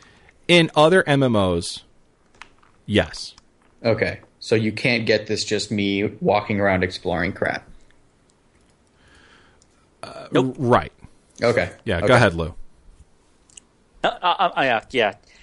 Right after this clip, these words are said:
Speaker 3: I'm sorry, Ron, I didn't mean to interrupt.
Speaker 1: No, no, no interruption. I, I thought maybe you, you had something, uh, but, you know.
Speaker 3: Yeah, oh, I, I, I did, but I didn't
Speaker 1: Yeah.
Speaker 3: wanna cut you <laughs> off.
Speaker 1: No, go ahead. What do you got?
Speaker 3: Yeah, yeah, Shank. Uh,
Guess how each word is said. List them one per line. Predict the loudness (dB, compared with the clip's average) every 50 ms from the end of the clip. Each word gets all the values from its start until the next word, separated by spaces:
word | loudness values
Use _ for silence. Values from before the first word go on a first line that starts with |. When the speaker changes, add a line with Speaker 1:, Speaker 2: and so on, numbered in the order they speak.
| -20 -20 -20 -20 -20 -20 -20 -20 _ _ _ _ _
Speaker 3:
I'm | -2 -2 -2 -2
sorry, | 0 -2 -2 -2
Ron, | -2 -4 -4
I | -4
didn't | -6 -8
mean | -10 -10
to | -10 -8
interrupt. | -10 -10 -10 -14 -20 -20 -16 -16 -16 -16 -16 _ _ _ _ _ _ _ _ -18 -16 -16 -16 -18 -20 -20 -20 _ _ _ -12 -4
Speaker 1:
No, | -2 0 2 2 2 2 2 2
no, | 2 2 2 2
no | 2 2 4 2
interruption. | 2 2 2 0 0 0 0 0
I, | 2 2 2 0
I | 0
thought | 2 2 0 2
maybe | 2 0 0 0
you, | 0 0 0 0 -2
you | -2 -2 0
had | 0 -2 -2
something, | -4 -6 -6 -6 -6 -6 -4
uh, | -4 -4 -2 -4 -4
but, | -2 0 0 0 -2 -4 _ _ _ _ _ -10
you | -6 -4
know. | -2
Speaker 3:
Yeah, | 0 2
oh, | 2 2 2
I, | 2 0 0 0 -2
I, | -2 -4 -4
I | -8 -6
did, | -2 -2 -2 -2
but | 0 0
I | 0 0
didn't | 0 0
Speaker 1:
Yeah. | -2
Speaker 3:
wanna | -4 -6 -8
cut | -10 -12 -8
you | -6 -6
<laughs> | -4
off. | -4 -4 -6 -4 -2 -4 -4 -4 -2 -4 -2
Speaker 1:
No, | -2 0 -2 0
go | 0 2
ahead. | 2 2 0 -2
What | -2
do | -2
you | -2
got? | -2 -4 -6 -6 _ _ _ -20 -20 -20 -20 -20 -20 -10 -4
Speaker 3:
Yeah, | 0 2 2 2
yeah, | 2 2 0 0 -2
Shank. | -2 -6 -10 -10 -10 -12 _ -10 -6
Uh, | -6 -4 -4 -4 -4 -6